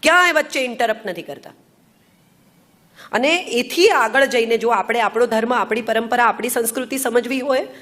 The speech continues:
તો એક ક્લેરવોયન્સ સંભળાવે છે એક આંધળાને. સંજય છે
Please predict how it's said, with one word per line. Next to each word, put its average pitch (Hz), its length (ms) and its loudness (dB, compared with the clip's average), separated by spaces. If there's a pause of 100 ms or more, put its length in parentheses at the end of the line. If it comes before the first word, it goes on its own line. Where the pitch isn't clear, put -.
(360)
તો 330 120 6
એક - 120 2 (140)
ક્લેરવોયન્સ 294 680 4
સંભળાવે 240 540 -2
છે 214 120 -6
એક 190 120 -8
આંધળાને. 156 480 -8 (1000)
સંજય 262 400 2
છે 302 180 -2